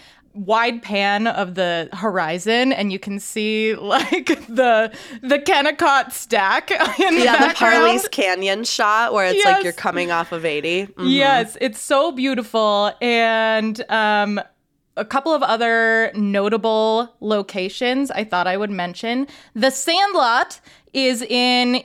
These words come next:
Speaker 1: either Glendale or Poplar Grove. I'm not sure. Don't yell at me. I am not entirely sure about the neighborhood boundaries on this one.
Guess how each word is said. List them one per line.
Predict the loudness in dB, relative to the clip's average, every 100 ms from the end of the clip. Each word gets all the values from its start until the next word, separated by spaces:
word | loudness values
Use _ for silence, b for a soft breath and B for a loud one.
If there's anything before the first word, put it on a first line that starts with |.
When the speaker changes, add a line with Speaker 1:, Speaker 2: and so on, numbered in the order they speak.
| -2
Speaker 1:
either | -2 0 0
Glendale | 0 2 2 0
or | 0 -2
Poplar | -2 -4 -2 -2
Grove. | 0 0 0
I'm | -4 -2
not | -2 -4
sure. | -4 -4 -2
Don't | -2 -4 -2
yell | -2 -2
at | -4
me. | -4
I | -2
am | -4 -4
not | -4 -4
entirely | -4 -2 0 -2
sure | -2 -4
about | -2 -2
the | -4
neighborhood | -8 -6 -6 -6 -4
boundaries | -4 -6 -10 -8 -6
on | -6
this | -8 -10 -8
one. | -6 -4 -6